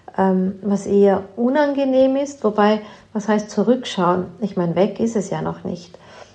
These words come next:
Und dazu kam dann die Sache mit dem Krieg zwischen Russland und der Ukraine. Dann ging's weiter. Ausgelöst hat's die Energiekrise.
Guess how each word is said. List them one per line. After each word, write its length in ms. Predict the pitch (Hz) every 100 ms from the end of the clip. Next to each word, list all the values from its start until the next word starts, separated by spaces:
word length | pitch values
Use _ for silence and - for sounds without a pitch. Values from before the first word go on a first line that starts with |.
| _
Und 220 | - 202 208
dazu 440 | 226 269 269 262
kam 380 | - 226 240 240
dann 260 | 226 220 226 - - - -
die 80 | 208
Sache 400 | - 202 202 196
mit 240 | 202 202
dem 160 | 196 196
Krieg 540 | - 247 311 349 -
zwischen 380 | - 208 - -
Russland 800 | 202 226 226 - 202 196 185 185
und 480 | 202 190 180 185 - - - - - - -
der 140 | 208
Ukraine. 760 | 240 233 - 190 208 262 294 302 320 - - _ - _ _ -
Dann 260 | 214 233
ging's 380 | 226 233 226 -
weiter. 640 | 190 214 302 320 311 320 320 - -
Ausgelöst 840 | - 226 254 - 226 208 214 220 -
hat's 220 | 208 -
die 120 | -
Energiekrise. 1040 | 190 190 202 226 294 285 - 247 240 240